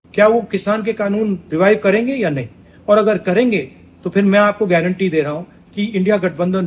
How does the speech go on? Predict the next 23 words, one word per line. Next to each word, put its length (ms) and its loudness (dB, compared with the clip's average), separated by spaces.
पूरा 320 4
इनके 200 -4
खिलाफ 360 -2
खड़ा 140 -4
हो 120 -6
जाएगा। 720 -20
सात 340 0
सौ 180 0
लोग 300 2
शहीद 300 -4
हुए 160 -8
हैं, 180 -18
उनकी 360 0
याद 240 2
करनी 340 -2
है, 180 -4
उनकी 220 -2
रिस्पेक्ट 460 -4
करनी 220 -10
है। 180 -16
मोदी 300 0
जी 140 -4
ने 180 -4